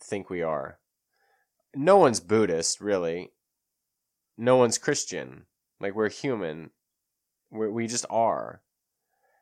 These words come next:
We can use those labels, but they're not really who we are. So we are those things, but we're not those things, if that makes sense.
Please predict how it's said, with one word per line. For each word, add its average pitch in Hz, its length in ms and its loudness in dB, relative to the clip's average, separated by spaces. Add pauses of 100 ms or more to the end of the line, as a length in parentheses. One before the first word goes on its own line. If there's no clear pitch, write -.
(180)
We 120 120 0
can 127 160 2
use 135 280 4
those 107 240 4
labels, 95 680 0 (1400)
but 117 640 6 (1300)
they're 131 140 0
not 151 240 4
really 135 360 8
who 98 160 -2
we 85 160 -6
are. 57 360 -10 (1040)
So - 180 2
we 139 160 6
are 147 300 8
those 127 360 4
things, 120 280 0
but 113 140 -2
we're 107 120 2
not 104 280 4
those 82 220 -6
things, - 360 -12
if 101 100 -8
that 107 160 2
makes 92 240 -4
sense. - 460 -8